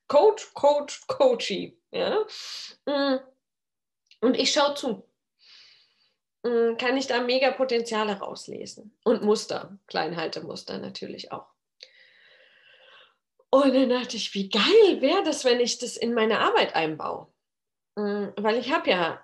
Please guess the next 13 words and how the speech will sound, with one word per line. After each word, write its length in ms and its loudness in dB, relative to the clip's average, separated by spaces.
Heiler, 680 2
spirituelle 680 -4
Berater, 960 0
all, 300 2
all 240 0
das, 360 -2
Coaches, 800 0
ähm, 560 -2
als 200 0
meine 260 -2
Kunden. 560 -4
Wie 120 -6
geil. 480 -4